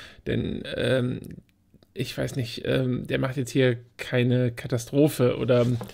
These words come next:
ist jetzt darstellerisch, äh, kein Schuss in den Ofen, aber er ergreift mich auch kein Stück. Keine der Figuren hat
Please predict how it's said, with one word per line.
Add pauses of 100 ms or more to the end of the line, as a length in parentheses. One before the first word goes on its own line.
(440)
ist
jetzt
darstellerisch,
äh,
kein
Schuss
in
den
Ofen,
aber (460)
er
ergreift
mich
auch
kein
Stück.
Keine
der
Figuren (1300)
hat